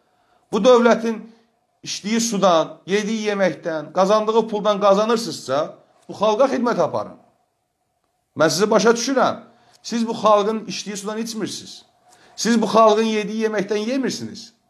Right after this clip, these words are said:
Siz bu xalqın qazandığı yerdən pul qazanmırsınız. Siz digər yerlərdən pul qazanırsınız. Başqa yerlərdən su içirsiniz.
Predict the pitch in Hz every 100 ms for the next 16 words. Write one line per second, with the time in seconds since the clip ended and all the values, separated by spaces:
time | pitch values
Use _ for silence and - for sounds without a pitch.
0 | _ _ _ _ _ _ _ _ _ _
1 | _ _ - - - 240 247 190 208 -
2 | 226 220 202 240 220 - - _ _ -
3 | 175 170 196 196 196 208 196 190 190 190
4 | 185 185 196 208 185 127 - - - _
5 | _ _ _ _ _ _ _ _ _ -
6 | 139 190 240 233 208 185 156 143 127 135
7 | 123 110 104 95 - - - _ _ _
8 | _ - 165 160 208 233 220 214 196 190
9 | 175 151 151 - 123 107 -